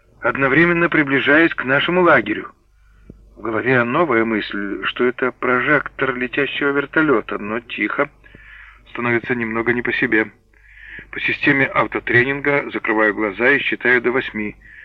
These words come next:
Открываю глаза. На небе одна луна, всё нормально.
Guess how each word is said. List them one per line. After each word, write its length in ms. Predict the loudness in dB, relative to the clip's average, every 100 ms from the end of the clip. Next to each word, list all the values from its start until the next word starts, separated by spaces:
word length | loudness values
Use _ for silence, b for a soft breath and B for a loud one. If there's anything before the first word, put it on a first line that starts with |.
| B B -10
Открываю 540 | -6 -2 2 4 4
глаза. 540 | 2 2 4 2 0 -12 -20 _ -20 _ -20 _ _ _
На 100 | -6
небе 380 | -2 0 0 -2 0
одна 360 | -4 -4 -8
луна, 340 | -8 -6 -4 -4
всё 180 | -6
нормально. 580 | -8 -6 -4 -4 -4 -8